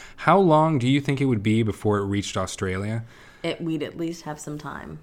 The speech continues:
Speaker 2: <laughs>
Speaker 1: I'd rather fight the problem.
Speaker 2: But in the meantime,
Speaker 1: You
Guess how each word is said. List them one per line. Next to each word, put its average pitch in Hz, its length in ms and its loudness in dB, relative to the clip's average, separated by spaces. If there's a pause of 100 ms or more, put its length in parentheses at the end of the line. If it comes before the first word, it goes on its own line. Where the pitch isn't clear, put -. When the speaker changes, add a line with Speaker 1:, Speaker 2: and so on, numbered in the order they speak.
Speaker 2:
<laughs> - 0 - (1900)
Speaker 1:
I'd 127 200 8
rather 143 320 4
fight 120 540 6 (120)
the 117 140 2
problem. 101 480 4
Speaker 2:
But - 140 0
in 220 160 0
the 214 80 0
meantime, 220 1040 0
Speaker 1:
You 202 440 8